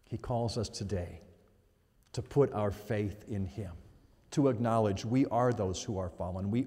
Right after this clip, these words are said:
are those who are sinful, we are those who stand in need of a Savior. Remember David, who was humbled before his sin and restored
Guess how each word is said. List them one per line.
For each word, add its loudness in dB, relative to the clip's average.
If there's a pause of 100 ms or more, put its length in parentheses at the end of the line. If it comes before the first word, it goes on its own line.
are 2
those -2
who -4
are -2
sinful, -6 (240)
we 2
are 6
those 6
who 0
stand 0
in 2
need 4 (200)
of 2
a 2
Savior. -4 (1400)
Remember 0
David, 0
who -2
was -4 (140)
humbled 6 (420)
before 6
his -2
sin -4 (840)
and -4
restored -2